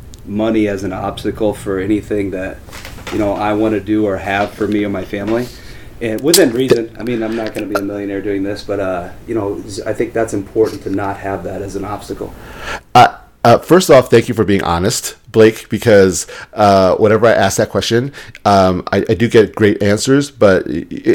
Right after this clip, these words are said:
Speaker 2: y-, you're right. Money is a big motivator, right? And so for you to live a certain life, a comfortable life for your family and, and everything like that, I, I, I love that. I love the fact that, that you're honest about that, and it's true. Uh, and, you know, we're not gonna be millionaires in our position, but we're gonna be very comfortable.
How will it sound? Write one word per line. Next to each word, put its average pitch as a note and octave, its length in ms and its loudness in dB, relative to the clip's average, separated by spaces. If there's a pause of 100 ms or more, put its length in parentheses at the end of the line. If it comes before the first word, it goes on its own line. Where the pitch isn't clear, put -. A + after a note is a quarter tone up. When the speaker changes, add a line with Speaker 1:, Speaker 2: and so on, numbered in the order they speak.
(100)
Speaker 2:
y-, A#2+ 160 -6
you're C#3 120 2
right. A#2+ 260 6
Money A#2 300 2
is A2 180 4
a G2 40 2
big G2 180 0
motivator, F#2 420 2
right? E2+ 260 0
And F#2+ 180 0
so F#2 440 2
for - 340 -2
you G#2 260 2
to G#2+ 140 -4
live G2 300 4
a F2 80 0
certain F#2+ 460 2
life, F2 340 2
a - 20 -10
comfortable F#2 380 -2
life F2+ 140 2
for F#2 80 -2
your F2+ 60 0
family F2+ 400 2
and, E2+ 140 0 (200)
and F#2 80 2
everything F#2 220 2
like F2+ 140 0
that, F#2 300 4 (160)
I, G#2 80 2
I, - 120 0
I G2 60 0
love A#2 220 4
that. - 160 -2
I - 40 -4
love A#2 160 4
the A2+ 60 -2
fact A2 200 2
that, G2 60 -2
that F#2+ 220 2
you're G#2 120 4
honest A#2+ 280 2
about D#2 200 0
that, E2 120 -2
and F#2 100 0
it's F#2+ 100 -2
true. A2 280 4 (380)
Uh, B2+ 200 6
and, E3+ 240 6
you A#3+ 80 0
know, A#3+ 100 8
we're A#3 80 6
not A#3+ 120 4
gonna D3 100 2
be B2 60 2
millionaires G2+ 580 4 (380)
in G2 160 4
our F#2+ 80 6
position, G2+ 380 0
but A2 100 8
we're F#2+ 80 2
gonna G2+ 120 2
be F#2 60 4
very F2+ 200 2
comfortable. A#2+ 560 2